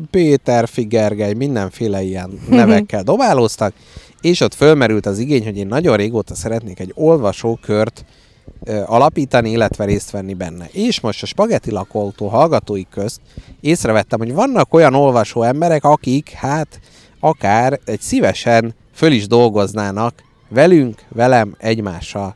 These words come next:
Speaker 1: különböző dolgokat. Na
Speaker 2: Ret-,
Speaker 1: de.
Speaker 2: rettegek.
Speaker 1: Miért rettegsz?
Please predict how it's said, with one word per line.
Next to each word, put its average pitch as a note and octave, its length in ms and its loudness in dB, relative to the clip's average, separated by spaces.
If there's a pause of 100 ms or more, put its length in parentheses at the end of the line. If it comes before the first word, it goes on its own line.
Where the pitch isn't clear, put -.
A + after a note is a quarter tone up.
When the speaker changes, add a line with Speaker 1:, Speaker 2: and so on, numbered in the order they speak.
(120)
Speaker 1:
különböző F#2+ 420 -8
dolgokat. F2+ 500 -14
Na D#3+ 100 -4
Speaker 2:
Ret-, E3+ 180 2
Speaker 1:
de. A2 200 0 (100)
Speaker 2:
rettegek. F3+ 640 -6 (500)
Speaker 1:
Miért G#2+ 380 -4
rettegsz? A2 680 -8